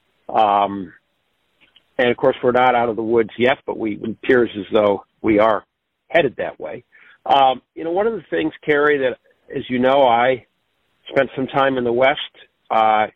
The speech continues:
to get out of Chicago where I, where I was able to. And one of the things was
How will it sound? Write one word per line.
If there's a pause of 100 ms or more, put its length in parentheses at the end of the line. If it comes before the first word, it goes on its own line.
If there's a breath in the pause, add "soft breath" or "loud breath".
to
get
out
of
Chicago
where
I,
where
I
was
able (100)
to.
And (440 loud breath)
one
of
the
things
was